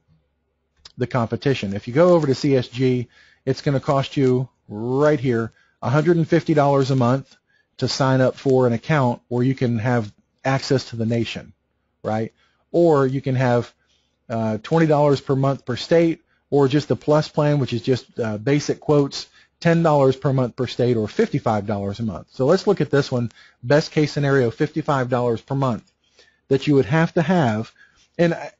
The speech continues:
I'm all for investing in your business. It's great. You should do that. But you're already doing that 'cause you're a member of the site and you're already spending other money to, to further your business and marketing. So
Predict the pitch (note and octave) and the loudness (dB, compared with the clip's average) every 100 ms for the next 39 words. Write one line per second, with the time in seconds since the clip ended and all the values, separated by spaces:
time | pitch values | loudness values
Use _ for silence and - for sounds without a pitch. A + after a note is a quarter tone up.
0 | _ D3+ F#3 F3 F#3 F3+ F3 F3+ E3 C#3+ | _ -2 0 2 0 0 2 2 2 2
1 | D#3 - E3+ D#3 C#3 D3 D3+ F3 C3+ G#2+ | 0 0 -2 0 2 2 0 -2 -4 -4
2 | C3+ D3+ D#3+ B2+ - D3+ C#3+ E3+ F3 F#3+ | 0 2 0 -2 -2 0 2 4 4 2
3 | F#3 - _ - - _ - C#3 D#3 E3 | 0 -6 _ -20 -20 _ -2 2 4 6
4 | E3 C3 B2+ G#2+ G#2 F2 - C3 B2+ C3 | 4 4 4 2 -2 -6 -4 -2 0 0
5 | C#3 C#3 C3 C3 D3+ C#3 B2 B2+ B2+ B2+ | 2 4 4 4 2 2 0 0 2 2
6 | B2 A#2 - _ - C#3 B2+ A#2+ A#2+ A#2+ | 2 -2 -8 _ -4 0 2 2 2 0
7 | A#2+ A2+ - B2 A2+ - - G#2+ G2+ D3+ | 0 -2 -4 -4 -6 -6 -6 -6 -2 0
8 | C#3 B2 A#2 A#2 A#2 A2+ A2+ A#2 A#2 - | 2 2 0 -2 -2 -4 -4 -2 -2 -4
9 | F#2 G2+ C#3 A#2+ | -10 -6 0 0